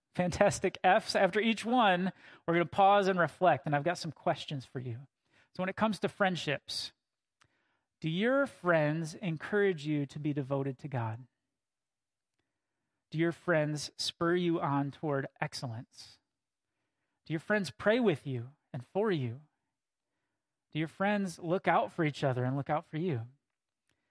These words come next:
And then take all of those and flip the coin over, and are you a good friend to others? Do you do those things as you're a friend to others. Consider the outcome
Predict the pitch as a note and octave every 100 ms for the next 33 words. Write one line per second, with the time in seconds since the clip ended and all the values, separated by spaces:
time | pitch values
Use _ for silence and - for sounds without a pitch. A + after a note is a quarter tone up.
0 | _ _ E3 F#3+ F#3 G#3+ G3+ B3+ A#3 A3+
1 | G#3+ F3+ D3+ - A#3 - G#3+ G#3+ F#3 F#3+
2 | A3+ E3 D3 E3+ - E3+ E3+ E3 G#3 C#4+
3 | G#3+ F3+ D#3+ - E3+ D3+ C#3+ F3 - F3+
4 | C3 A2+ - - - D3 G#3 G#3+ F#3 D3+
5 | C3+ - D3 B2+ B2+ - - _ _ D3
6 | C3+ D#3+ - - C#3+ C3+ - E3+ D#3 A#2+
7 | - _ _ _ _ _ _ _ _ _
8 | _ _ _ _ _ _ _ - D#3+ -
9 | G3 G3 F#3 E3 E3 G3 - D3 B2 C3